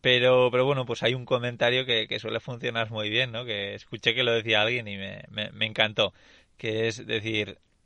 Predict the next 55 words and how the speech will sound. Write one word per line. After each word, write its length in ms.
"Bueno, 320
pues, 300
hombre, 220
la 100
furgoneta 400
está 240
bien", 260
o 140
el 140
coche, 280
esto 160
te 80
vale 160
para 160
cualquier 320
caso. 300
Pero 680
decir, 300
"Pero 220
claro, 180
es 100
que 140
todas 220
estas 220
pequeñas 500
cosas, 360
estas 260
marcas 460
que 120
tiene, 240
esta 220
bolladura 600
y 60
tal, 240
es 120
que 100
a 40
mi 100
mujer 240
es 80
que 180
no 200
le 120
va 100
a 40
gustar 400
nada, 240
mi 120
mujer 220
no, 200
no, 200
no 180
va 100
a 60
querer, 440